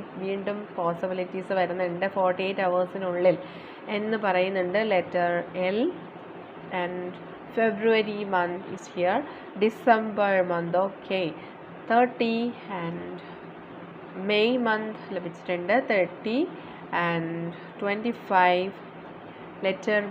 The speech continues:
ബി, ഇത്തിരി നമ്പേഴ്സ്, ലെറ്റേഴ്സ് ഉണ്ട്. ലെറ്റർ എം കിട്ടിയിട്ടുണ്ട്. And നമ്പർ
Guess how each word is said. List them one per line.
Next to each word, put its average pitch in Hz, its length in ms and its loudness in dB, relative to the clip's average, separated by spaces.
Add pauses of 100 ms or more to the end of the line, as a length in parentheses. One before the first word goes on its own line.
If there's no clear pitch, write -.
ബി, 190 160 -4 (540)
ഇത്തിരി 220 320 -4 (320)
നമ്പേഴ്സ്, 175 500 0 (100)
ലെറ്റേഴ്സ് 175 460 0
ഉണ്ട്. 170 220 0 (520)
ലെറ്റർ 180 320 2 (260)
എം 220 100 0 (720)
കിട്ടിയിട്ടുണ്ട്. 185 640 -2 (240)
And 180 280 -4 (560)
നമ്പർ 185 240 0